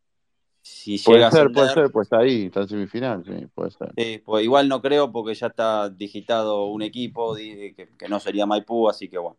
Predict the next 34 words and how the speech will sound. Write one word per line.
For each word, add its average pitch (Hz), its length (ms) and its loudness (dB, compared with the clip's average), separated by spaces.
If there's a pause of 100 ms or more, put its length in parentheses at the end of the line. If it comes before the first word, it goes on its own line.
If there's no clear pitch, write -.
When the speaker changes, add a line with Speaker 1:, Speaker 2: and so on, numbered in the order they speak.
(160)
Speaker 1:
dejémoslo 90 480 -4
ahí. - 100 -10 (760)
Speaker 2:
Y 104 100 8
después 151 420 8
yo 160 120 2
tengo 135 200 2
una 123 200 6
lista 127 480 6
de 101 100 8
a 98 60 4
futuro, 113 560 2
que 92 100 4
puede 104 200 4
ser 98 200 2
enero, 107 500 4
puede 98 220 6
ser 95 260 0
junio, 131 580 4 (960)
eh, 92 220 2
que 98 180 6
ya 117 200 6
todos 117 240 2
sabemos, 127 280 6
pero 98 140 2
yo 110 160 0
voy 107 80 6
a 104 60 6
dar 95 320 6
nombres, 92 840 -2
que - 140 -4
Speaker 1:
Qué 110 100 4
Speaker 2:
incluso 160 400 2
Speaker 1:
lindo. - 60 -4
Speaker 2:
si, - 340 2